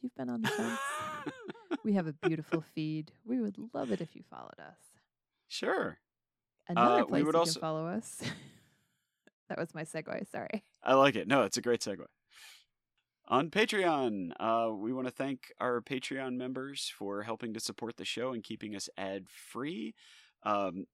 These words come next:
Speaker 2: our patrons get little mini episodes every month that, uh, we
Speaker 1: Awesome
Speaker 2: call
Speaker 1: mini episodes.
Speaker 2: Yes,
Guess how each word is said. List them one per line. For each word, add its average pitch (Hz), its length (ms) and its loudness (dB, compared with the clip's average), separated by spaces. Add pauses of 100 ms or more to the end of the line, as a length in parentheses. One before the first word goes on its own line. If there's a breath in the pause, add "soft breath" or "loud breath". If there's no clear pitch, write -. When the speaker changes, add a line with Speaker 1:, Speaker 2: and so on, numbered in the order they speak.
(120)
Speaker 2:
our 110 120 6
patrons 127 680 -2
get 117 260 2 (220)
little 147 540 2
mini 139 760 2
episodes 117 640 0
every 110 220 0
month 110 480 -2
that, 98 260 -2
uh, 185 200 4
we - 60 2 (100)
Speaker 1:
Awesome 151 120 -2
Speaker 2:
call 110 320 0
Speaker 1:
mini 143 240 -10
episodes. - 580 -16 (140)
Speaker 2:
Yes, - 580 0